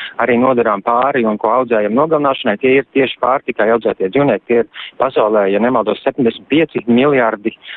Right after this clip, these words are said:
sauszemes dzīvnieku vien, ko katru gadu i-, izaudzē un nogalina. Salīdzinot ar tiem visi pārējie, tur, ā, eksperimentos izmantotie kažokādām un, un izklaidē cirkā un tā tālāk, ko arī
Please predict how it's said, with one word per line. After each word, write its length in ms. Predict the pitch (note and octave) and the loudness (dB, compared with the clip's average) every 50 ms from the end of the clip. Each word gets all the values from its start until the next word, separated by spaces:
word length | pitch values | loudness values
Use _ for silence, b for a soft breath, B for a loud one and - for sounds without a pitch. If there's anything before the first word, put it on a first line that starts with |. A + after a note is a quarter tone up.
| B - - | B -6 -2
sauszemes 480 | C#3+ C#3 C#3+ A#2+ A2 A2+ G#2+ G#2 G2+ | 0 0 0 0 0 -2 -2 -2 -2
dzīvnieku 400 | G2+ C3+ C3+ B2 G2+ G2 - A2 | 0 0 2 2 0 -2 -2 -2
vien, 300 | A#2 A#2 A#2+ A#2 A2+ A#2 - _ _ _ _ _ _ - | 0 0 2 0 -2 -4 -8 _ _ _ _ _ _ -4
ko 100 | A2 G#2 | -4 -2
katru 300 | - B2 B2+ - - A#2 A2 | 0 -2 -4 -2 -4 -2 0
gadu 300 | B2 A#2 A2+ A2 A2 A#2 | 0 0 0 0 0 0
i-, 80 | A#2+ A2+ - | 0 0 -2
izaudzē 480 | B2+ B2 C3 A2 G#2+ G#2 A2 G2+ G2 G2 | -2 0 0 0 0 0 0 0 0 0
un 80 | G2+ | 0
nogalina. 400 | A2 A2+ G#2+ G2+ F#2+ F#2 F#2 G2 - B B B B B - - | 0 -2 0 -2 -4 -4 -6 -8 -12 B B B B B -4 0
Salīdzinot 480 | C#3 D3 C#3 A#2+ A2 A2+ A2 G2+ - | 0 2 2 2 2 0 0 0 0
ar 80 | G#2 - | -4 -2
tiem 240 | - B2+ B2+ A#2+ A2 | 0 0 0 2 0
visi 220 | B2 C3 - B2+ - | 0 -2 -4 -6 -4
pārējie, 560 | - C3+ E3 G3+ G#3+ G3 D#3+ C3+ A#2 G#2 G2+ - _ | -2 0 2 2 2 2 2 2 0 -2 -2 -4 _
tur, 160 | - G2+ G#2+ | -4 0 0
ā, 140 | G2+ G2 F#2+ G#2 A#2+ | 2 2 2 2 0
eksperimentos 720 | D3+ - - - B2+ C3 B2+ B2+ B2+ B2 B2+ A#2 A#2 - - B B B B B _ A#2+ | 0 -2 -2 -4 -2 0 0 0 0 0 0 0 0 -2 -6 B B B B B _ -2
izmantotie 640 | A#2+ A#2+ C3+ B2 A#2 A2+ A#2+ A#2+ A#2 - - A#2+ A#2 A#2 A#2 A2+ | 2 2 2 2 2 0 0 0 0 0 0 0 2 2 2 0
kažokādām 920 | - B2 B2+ B2 C#3 C3 A#2+ - B2+ B2 B2 A#2+ A#2+ B2 A#2+ A#2 A#2+ B2 A#2+ - | 0 -2 0 0 0 0 0 0 -2 -2 -2 0 0 0 0 0 -2 -2 -4 -4
un, 240 | A#2+ G#2+ G2 G2+ | -4 -2 0 0
un 160 | G#2 G#2+ A#2 B2+ | 2 2 2 0
izklaidē 480 | C#3 - - D3 B2 A2+ A2 A2+ G2+ - - | 0 -2 -2 0 0 0 0 -2 -2 0 0
cirkā 360 | G#2 G#2+ - - C#3 A#2 G#2+ | -2 -2 0 0 -2 -2 -2
un 80 | G2+ - | -2 -4
tā 100 | F#2+ F#2 | -6 -2
tālāk, 320 | - C#3+ E3+ F3 E3+ - | 0 2 2 2 0 -2
ko 200 | - - B2+ A#2 B2 | -2 0 0 0 2
arī 220 | C3 C#3+ B2+ A2+ | 0 0 -2 -2